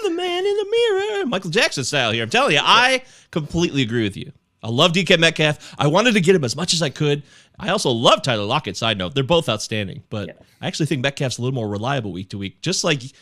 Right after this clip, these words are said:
Speaker 1: I believe you were saying on your show. I thought I heard you
Speaker 2: Last
Speaker 1: talk
Speaker 2: week.
Speaker 1: about that.
Speaker 2: Yeah,
Speaker 1: Yeah.
Speaker 2: last week we, we talked at length about, you know, I, I made a very passionate tweet about,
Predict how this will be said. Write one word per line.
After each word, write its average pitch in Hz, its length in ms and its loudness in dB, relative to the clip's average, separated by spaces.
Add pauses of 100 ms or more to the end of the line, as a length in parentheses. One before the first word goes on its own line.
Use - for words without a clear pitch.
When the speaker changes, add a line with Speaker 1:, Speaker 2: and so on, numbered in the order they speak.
(200)
Speaker 1:
I 135 60 -2
believe 254 260 0
you 214 120 0
were 403 100 2
saying 117 320 0
on 117 100 -4
your 147 120 -4
show. 92 260 -4
I 90 60 -4
thought 135 220 -4
I 120 60 -4
heard 107 80 -4
you 175 40 0
Speaker 2:
Last 214 280 4
Speaker 1:
talk 226 80 -2
Speaker 2:
week. 254 160 0
Speaker 1:
about 196 140 -10
that. - 180 -18 (240)
Speaker 2:
Yeah, 135 200 4
Speaker 1:
Yeah. 147 40 -2
Speaker 2:
last 190 260 0
week 285 200 4
we, 202 240 0
we 190 100 0
talked 202 260 -2
at 170 80 -4
length 151 400 -4
about, 139 280 -2
you 147 80 -10
know, 143 120 -6 (280)
I, 175 120 2
I 175 120 -2
made 226 220 6
a 208 120 8
very 196 220 4
passionate 175 560 -4
tweet 151 260 -2
about, 131 320 -2